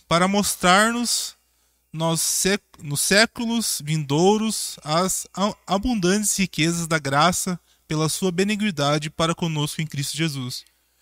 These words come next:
Porque pela graça sois salvos, por meio da fé. E isso não vem de vós, é dom de Deus. Não vem das obras,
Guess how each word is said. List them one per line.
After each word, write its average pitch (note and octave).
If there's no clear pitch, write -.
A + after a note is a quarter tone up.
Porque D3
pela A3
graça F3
sois F#3+
salvos, C3
por C#3+
meio E3+
da G#3
fé. C#3+
E D3+
isso G#3
não G3+
vem G#3
de A3+
vós, D3+
é D3+
dom D3+
de F#3+
Deus. C3
Não F3+
vem F#3
das G3+
obras, C#3